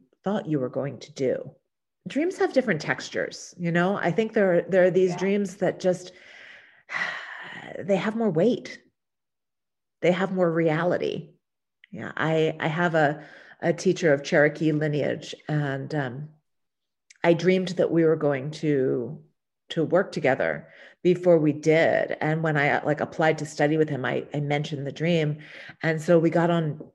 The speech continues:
Speaker 1: a phone call to talk about, you know, whether I'd be accepted into this program. And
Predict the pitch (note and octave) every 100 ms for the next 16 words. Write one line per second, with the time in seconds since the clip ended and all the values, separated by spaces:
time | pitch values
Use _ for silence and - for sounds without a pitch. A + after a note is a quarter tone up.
0 | - - D#3 A#3+ F4 C#3 A2+ - D#3 D3+
1 | - - D#3+ D3+ D#3 C#3+ - - E3 D3
2 | C#3+ C#3+ C#3 C#3 C#3+ C3+ - D3 - C#3
3 | C3 - C#3+ - G#3+ G#3 D3+ - D3 D3+